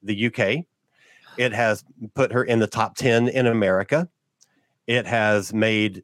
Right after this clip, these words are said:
uh, the album that it came from, um, Hounds of Love, is now on the top twenty, I think it is, in America.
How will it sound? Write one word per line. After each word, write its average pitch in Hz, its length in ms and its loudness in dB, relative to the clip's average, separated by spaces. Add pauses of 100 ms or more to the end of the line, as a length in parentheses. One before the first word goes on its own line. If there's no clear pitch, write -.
(100)
uh, 104 200 2
the 101 180 -4
album 117 300 2
that 104 140 0
it 104 80 -6
came 113 220 -2
from, 107 520 -2
um, 92 360 0
Hounds 113 320 -2
of 98 140 -2
Love, 104 380 0 (400)
is 104 240 -2
now 110 460 2
on 101 600 0 (200)
the 107 240 2
top 117 340 -6 (320)
twenty, 165 360 0
I 190 60 0
think 208 220 -4
it 202 80 -2
is, 214 280 -2 (100)
in 135 320 0
America. 120 600 0